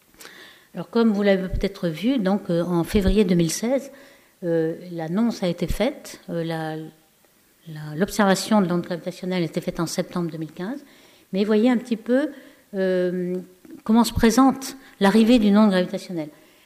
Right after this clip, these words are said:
Euh, le temps est extrêmement court, on a inférieur à une seconde, c'est zéro trois secondes, donc il faut quand même, euh, être prêt. Euh, on va voir que, euh, on,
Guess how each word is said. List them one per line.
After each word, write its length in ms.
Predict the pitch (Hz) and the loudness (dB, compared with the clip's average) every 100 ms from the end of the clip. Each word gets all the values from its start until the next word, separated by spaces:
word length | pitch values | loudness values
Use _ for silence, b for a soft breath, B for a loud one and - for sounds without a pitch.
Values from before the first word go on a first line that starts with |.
| b | b
Euh, 180 | 160 151 | -4 -2
le 140 | 190 | -2
temps 400 | 240 - 254 208 - - | -2 0 0 0 -6 -12
est 160 | 185 180 | -8 -8
extrêmement 400 | - 165 185 214 | -6 -2 0 0
court, 320 | 285 311 - - B B B B 202 | 2 2 2 -6 B B B B -6
on 220 | 185 190 | -2 0
a 260 | 196 190 202 | 0 -2 -4
inférieur 480 | 196 214 202 214 | -4 -2 2 4
à 60 | 175 | 4
une 140 | 175 | 2
seconde, 420 | 165 208 233 285 294 | 2 0 2 2 2
c'est 160 | - | -2
zéro 240 | 165 185 185 | -4 -4 -4
trois 220 | - 175 | -4 -4
secondes, 400 | - 180 226 302 - - _ _ _ - | -2 0 2 0 -6 -20 _ _ _ -16
donc 160 | 190 | -12
il 40 | - | -6
faut 100 | 202 | -2
quand 180 | 196 196 | 2 4
même, 120 | 190 | 4
euh, 220 | 170 165 | 2 0
être 200 | 175 - | -4 -10
prêt. 240 | - 247 403 - b b b b b b - | -4 -4 -4 -12 b b b b b b -8
Euh, 100 | 170 | -6
on 60 | 202 | -2
va 140 | 202 | 0
voir 380 | 202 247 285 - | 4 4 4 0
que, 100 | - | 4
euh, 560 | 247 277 - 190 185 190 | 4 4 2 4 4 4
on, 280 | 196 190 185 | 0 -2 -2